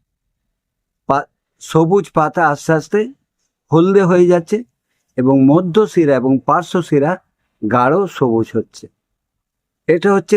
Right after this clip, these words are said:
ক্লোরোসিস তৈরি হওয়া। তো এই সমস্যা বিভিন্ন কারণে হতে পারে। গাছের বিভিন্ন পুষ্টিমূল্যের অভাব হলে, যেমন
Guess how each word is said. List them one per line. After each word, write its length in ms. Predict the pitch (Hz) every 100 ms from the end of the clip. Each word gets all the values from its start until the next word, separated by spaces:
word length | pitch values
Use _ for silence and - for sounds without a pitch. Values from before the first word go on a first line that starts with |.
| -
ক্লোরোসিস 480 | 170 175 170 185 165 -
তৈরি 220 | 139 117 95
হওয়া। 180 | 87 - _ _ _ _ _ _ _ _ _ _
তো 40 | - -
এই 200 | 156 214 185 -
সমস্যা 500 | 156 156 202 - 139 95 - _ _ _ _ _ _ _
বিভিন্ন 440 | 120 160 165 165 180 170 -
কারণে 320 | 123 160 196
হতে 260 | 185 175 185
পারে। 240 | 175 180 196 165 _ _ _ _ _ _ _ _ _ -
গাছের 520 | 110 131 135 165 160 143 -
বিভিন্ন 380 | 151 156 185 180
পুষ্টিমূল্যের 800 | 165 170 165 - 170 165 165 160 - 120
অভাব 240 | 139 175 135
হলে, 200 | 143 160 220 _ _ _ _ _ _ _ _ -
যেমন 380 | 143 147 156